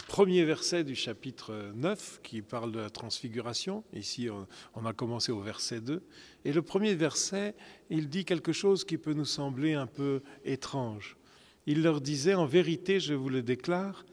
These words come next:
parmi ceux qui sont ici, certains ne mourront pas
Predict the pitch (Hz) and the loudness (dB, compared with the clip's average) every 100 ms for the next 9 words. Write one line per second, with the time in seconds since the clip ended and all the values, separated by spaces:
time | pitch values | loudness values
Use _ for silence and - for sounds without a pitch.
0 | - - - - 156 165 165 156 - 226 | -20 -20 -20 0 2 4 4 2 2 0
1 | 175 151 165 160 - 156 - 220 202 - | -2 0 0 -2 -2 0 0 0 -2 -2
2 | 160 - 185 185 147 135 147 196 - 151 | -4 -2 0 2 2 0 2 2 2 0
3 | 156 - 139 135 | 0 -2 -4 -4